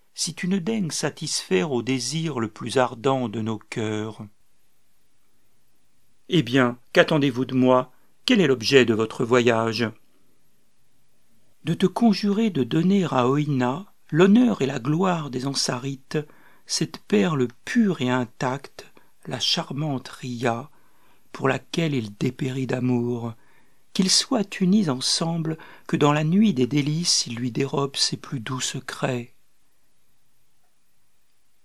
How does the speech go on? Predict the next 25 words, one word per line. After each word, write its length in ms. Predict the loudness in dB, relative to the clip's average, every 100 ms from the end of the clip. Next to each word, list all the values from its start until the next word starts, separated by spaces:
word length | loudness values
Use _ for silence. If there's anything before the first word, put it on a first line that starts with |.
| -4
À 100 | -2
Dieu 180 | 2 0
ne 100 | 0
plaise 400 | -2 0 0 0
que 120 | -2
je 120 | -4
force 440 | -4 -6 -4 -4
la 100 | -2
volonté 420 | -2 0 -2 0 0
de 100 | 0
ma 140 | -2
fille, » 580 | -6 -6 -4 -4 0 -2 -2 -20 -20 -20 -14
répondit-il 880 | -6 -4 -2 -4 -4 -10 -6 -4 -6
pour 300 | -8 -14 -10
déguiser 540 | -8 -8 -6 -4 -2
son 260 | -2 -2 -4
refus. « 640 | -6 -10 -12 -8 -6 -8 -14 -20 -20 _ -20 -20 -20 -20 -6
C'est 240 | -2 2
à 160 | 4 4
elle 180 | 4
de 100 | 4
se 140 | 2 0
choisir 480 | -2 0 2 4 4
un 100 | 4
époux. 480 | 2 -2 -4 -4